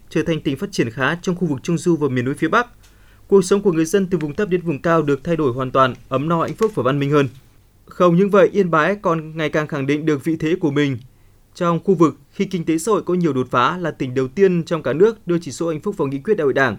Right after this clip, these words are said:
Nhân kỷ niệm ba mươi năm ngày tái lập tỉnh, mùng một tháng mười năm một nghìn chín trăm chín mươi mốt, mùng một tháng mười năm hai nghìn không trăm hai mươi mốt,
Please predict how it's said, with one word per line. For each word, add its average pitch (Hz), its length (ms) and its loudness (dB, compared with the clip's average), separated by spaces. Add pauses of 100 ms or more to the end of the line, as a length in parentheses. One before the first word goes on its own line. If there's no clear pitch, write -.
(680)
Nhân 208 160 4
kỷ 170 140 2
niệm 147 240 2
ba 175 120 2
mươi 175 100 2
năm 170 260 2
ngày 143 100 -4
tái 160 120 0
lập 170 140 0
tỉnh, 131 320 0
mùng 139 140 -4
một 135 140 0
tháng 175 140 -2
mười 147 140 4
năm 147 120 -6
một 139 60 -6
nghìn 123 140 -6
chín - 0 -
trăm 135 140 -8
chín 135 120 -6
mươi 156 100 -4
mốt, 220 200 2 (320)
mùng 165 120 0
một 151 120 0
tháng 175 120 -2
mười 165 120 2
năm 147 140 -4
hai 156 120 -6
nghìn 139 140 -4
không 135 160 -6
trăm 135 160 -4
hai 135 100 -2
mươi 165 100 0
mốt, 214 100 0